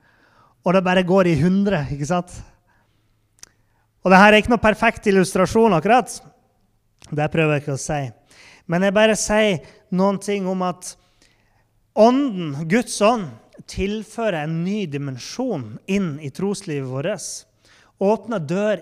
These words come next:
inn til gaver, inn til evner og utrustning som vi ikke har tilgang til ellers. For hva var det som skjedde noen dager etter i Jerusalem der disiplene sto og ventet?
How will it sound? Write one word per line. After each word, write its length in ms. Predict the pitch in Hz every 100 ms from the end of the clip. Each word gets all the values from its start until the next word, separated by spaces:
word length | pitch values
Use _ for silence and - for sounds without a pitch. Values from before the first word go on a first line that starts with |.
| 180
inn 160 | 185 -
til 280 | 170 156 143 - - _ _ 285 185 143
gaver, 800 | 165 175 190 185 180 139 196 -
inn 160 | 185 185
til 100 | 185
evner 640 | 170 175 180 196 175 143
og 220 | 208 262 190
utrustning 640 | 190 - 196 - 170 147 123 _ _ -
som 180 | - 175
vi 120 | 208 185
ikke 240 | - 208
har 140 | 160 -
tilgang 460 | - 175 202 214 147
til 140 | 196
ellers. 640 | - 226 202 131 - - - _ _ _ _ _ _ _ _ _ - _ _ _ - _ _ _ _ _ _ _ _ _ _ _ _ _ _ _ _ _
For 160 | 160 135
hva 160 | 185
var 80 | 202
det 80 | 180
som 80 | 175
skjedde 380 | - 185 190 190
noen 160 | 165
dager 240 | 170 175 170
etter 260 | 156 - 165
i 80 | 151
Jerusalem 560 | 147 170 - 151 135 131
der 260 | 135 127 - _
disiplene 640 | 143 - 156 - 131 117 101 _ _ _ _ _ _ _ _ _ _
sto 280 | - - 147
og 80 | 131
ventet? 440 | 135 139 - 131